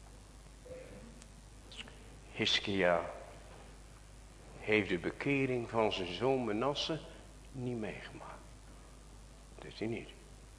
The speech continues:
Maar terwijl de hemel voor lastig gevallen. Wel de hemel voor lastig gevallen. Jonathan valt de hemel lastig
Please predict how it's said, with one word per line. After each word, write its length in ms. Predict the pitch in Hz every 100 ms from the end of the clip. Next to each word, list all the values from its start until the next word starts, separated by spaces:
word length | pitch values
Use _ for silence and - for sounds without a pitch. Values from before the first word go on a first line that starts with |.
| - - - - - - - - - - -
Maar 120 | 90
terwijl 460 | - 87 92 98 104
de 60 | 104
hemel 380 | 113 113 92
voor 200 | 82 82
lastig 340 | 76 - - -
gevallen. 360 | - - - - - - - - - - - - - - - - - - -
Wel 160 | 101
de 80 | 92
hemel 220 | 78 - -
voor 100 | -
lastig 320 | - - - -
gevallen. 480 | - - - - - - - - - - - - - - - - -
Jonathan 840 | 95 123 123 113 - 107 101 92 - - - - - - - - - - -
valt 300 | 110 95 -
de 80 | 80
hemel 460 | 82 110 110 110
lastig 640 | 104 - - - - -